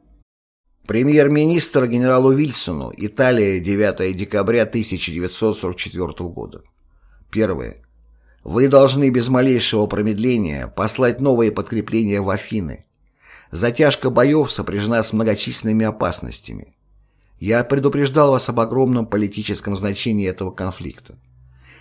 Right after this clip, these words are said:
Следует поспешно подбросить по меньшей мере ещё две бригады. Второе. В дополнение к вышесказанному спрашивается, почему военно-морской флот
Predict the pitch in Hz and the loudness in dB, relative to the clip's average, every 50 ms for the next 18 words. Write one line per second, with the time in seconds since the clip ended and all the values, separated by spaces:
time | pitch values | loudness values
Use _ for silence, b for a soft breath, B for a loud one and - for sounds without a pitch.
0 | b b - - 113 131 135 131 131 127 127 - 131 131 - - - 147 147 135 | b b -6 2 4 6 6 6 4 2 2 2 0 0 0 0 0 2 2 2
1 | - 123 110 104 - - _ _ _ _ - 107 110 107 123 135 127 - 113 107 | 0 -2 -2 -4 -4 -8 _ _ _ _ 2 2 2 4 2 2 2 0 -4 -4
2 | - 98 110 120 120 123 117 - - 113 113 110 107 110 104 104 113 113 - - | -2 0 0 2 2 0 0 0 0 2 2 2 2 2 0 0 0 -2 -2 -2
3 | - 120 110 104 104 104 101 82 98 101 98 98 80 58 53 50 50 - _ _ | -2 0 0 0 0 -2 -2 -2 -4 -6 -6 -6 -6 -8 -8 -10 -14 -16 _ _
4 | _ _ _ _ _ _ _ _ _ _ _ _ _ _ _ _ _ _ - - | _ _ _ _ _ _ _ _ _ _ _ _ _ _ _ _ _ _ -8 -4
5 | - 107 101 104 92 71 60 - - _ b b b b b b b b b b | 0 0 2 2 0 -2 -4 -8 -14 _ b b b b b b b b b b
6 | - 78 92 92 123 127 135 139 139 147 151 147 139 123 - - 127 135 117 - | -8 -6 -2 -2 0 2 4 4 4 4 4 4 4 2 2 0 -2 -2 -2 -2
7 | 120 104 - - - 127 127 117 120 117 110 104 104 - - - 120 110 98 98 | -4 -6 -4 -2 0 0 2 0 0 0 0 0 -2 -2 -2 0 0 0 0 0
8 | - 98 95 98 90 - - 95 90 92 110 110 - - 143 143 139 123 107 107 | -2 -2 -4 -4 -4 -6 -6 -8 -6 -6 -6 -6 -4 -2 -2 0 2 2 2 2
9 | 110 107 104 104 104 101 101 101 - - 110 95 - 120 131 123 117 B | 2 2 2 2 2 0 0 -2 -2 -4 -4 -4 -2 0 0 0 -2 B